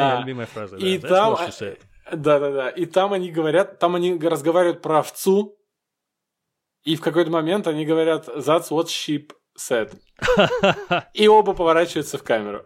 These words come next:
Speaker 2: Такие.
Speaker 1: Смешно.
Speaker 2: <laughs>
Speaker 1: Это
Speaker 2: Мне
Speaker 1: как
Speaker 2: нравится.
Speaker 1: Нейтан Филлион очень любит протаскивать шуточки, посвященные Светлячку, в тот сериал «Касл», да, где он играет. И
Speaker 2: Мгм.
Speaker 1: он такой боль-, он и актеров каким-то образом подтягивать пытается везде, во все проекты,
Speaker 2: Ну, я
Speaker 1: где сам.
Speaker 2: один только прикол знаю, да,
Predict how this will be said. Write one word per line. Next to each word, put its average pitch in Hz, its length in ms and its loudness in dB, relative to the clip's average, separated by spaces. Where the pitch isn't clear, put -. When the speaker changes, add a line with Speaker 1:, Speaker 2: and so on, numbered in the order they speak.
Speaker 2:
Такие. 123 300 -2
Speaker 1:
Смешно. 131 680 -2
Speaker 2:
<laughs> - 140 -20
Speaker 1:
Это 240 300 -4
Speaker 2:
Мне 151 120 2
Speaker 1:
как 165 100 0
Speaker 2:
нравится. 139 460 -4
Speaker 1:
Нейтан 147 320 -2
Филлион 151 460 -4
очень 131 320 -4
любит 135 300 -4
протаскивать 120 560 -4
шуточки, - 520 -12
посвященные 110 1080 -10
Светлячку, 117 760 -8
в - 200 -20
тот 113 200 -4
сериал 117 360 -6
«Касл», 113 360 -6
да, 113 180 -10
где 110 140 -16
он 104 140 -14
играет. 104 320 -12
И 147 60 -2
Speaker 2:
Мгм. 165 400 -6
Speaker 1:
он 120 100 -8
такой 120 240 -6
боль-, 120 240 -6
он 135 200 -8
и 131 160 -10
актеров 160 440 -4
каким-то 151 360 -4
образом 135 240 -6
подтягивать 127 520 -4
пытается 120 420 -6
везде, 113 280 -10
во 107 100 -8
все - 160 -12
проекты, 120 320 -4
Speaker 2:
Ну, 170 60 0
я 190 60 0
Speaker 1:
где 185 80 -2
сам. 175 240 -2
Speaker 2:
один 160 320 -6
только 143 220 -4
прикол 135 380 -2
знаю, 113 320 -10
да, 110 320 -6